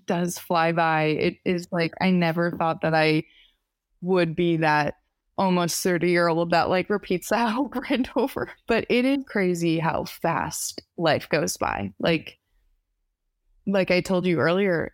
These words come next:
I had to, I'm, like, admitting to my younger self that maybe I don't wanna, like, tour the world anymore. And it's sad. I'm like, "Oh my gosh,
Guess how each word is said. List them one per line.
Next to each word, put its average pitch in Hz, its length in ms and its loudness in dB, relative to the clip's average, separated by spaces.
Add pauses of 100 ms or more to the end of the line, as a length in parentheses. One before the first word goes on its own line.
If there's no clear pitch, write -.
(160)
I 175 160 2
had 185 240 -2
to, 202 260 0 (120)
I'm, 185 120 0
like, 180 160 0
admitting 170 540 0
to - 120 -4
my 147 440 -2 (280)
younger 156 420 0
self - 480 -6
that - 240 -2 (420)
maybe 160 420 2
I 143 140 2
don't 143 260 -2
wanna, 123 300 0
like, 80 380 -4 (100)
tour 165 300 -2
the 156 100 -2
world 151 380 -2
anymore. 156 560 -2 (680)
And 202 200 0
it's 226 180 -4
sad. 233 440 0
I'm 170 120 2
like, 196 180 0
"Oh 233 80 0
my 285 160 2
gosh, 294 340 -2